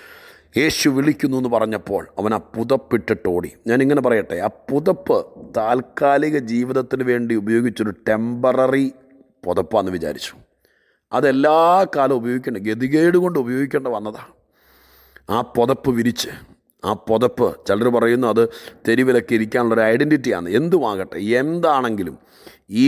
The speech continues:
പുതപ്പിനെക്കുറിച്ച് നിൻ്റെ മനസ്സിനകത്തൊരു ധാരണ ഉണ്ടാകണം. ഇത് ടെമ്പററിയാണ്. യഥാർത്ഥമായ ഒരു ദിവസം എനിക്ക് വരും.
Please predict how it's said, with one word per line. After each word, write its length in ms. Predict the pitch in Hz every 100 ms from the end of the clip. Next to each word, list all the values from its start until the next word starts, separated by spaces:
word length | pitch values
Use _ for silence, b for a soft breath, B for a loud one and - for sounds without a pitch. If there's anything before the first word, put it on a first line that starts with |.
| 143
പുതപ്പിനെക്കുറിച്ച് 1080 | - 117 123 143 - 147 151 151 131 127 123 120
നിൻ്റെ 380 | 123 135 156 143
മനസ്സിനകത്തൊരു 1000 | 117 120 135 - 143 120 117 - 113 107 98
ധാരണ 380 | 90 107 123 127
ഉണ്ടാകണം. 500 | 98 90 85 80 76 _ -
ഇത് 160 | 104 107 -
ടെമ്പററിയാണ്. 760 | 107 110 110 110 107 92 73 - _ B B B
യഥാർത്ഥമായ 1120 | 104 107 110 127 135 135 - - 139 127 123 120
ഒരു 160 | 117 107
ദിവസം 320 | 110 117 120
എനിക്ക് 260 | 107 95
വരും. 220 | 98 85